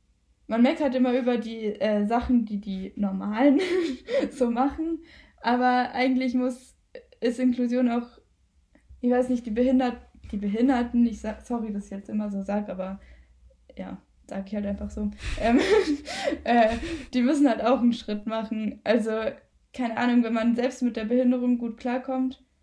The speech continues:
äh, sich selbst so akzep-, ak-, akzeptiert, wie man halt ist,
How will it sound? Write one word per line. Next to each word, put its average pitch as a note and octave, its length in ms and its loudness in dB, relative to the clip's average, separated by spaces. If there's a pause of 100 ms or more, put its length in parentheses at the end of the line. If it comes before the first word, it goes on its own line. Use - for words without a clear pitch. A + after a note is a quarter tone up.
(340)
äh, G#3+ 320 2
sich A3 180 -6
selbst A3 280 -6
so A3 80 -8
akzep-, A3+ 420 -8 (180)
ak-, A3+ 300 -8 (120)
akzeptiert, B3 800 -10
wie A3 60 -6
man G#3+ 220 -4
halt G#3 160 -4
ist, D4 400 -4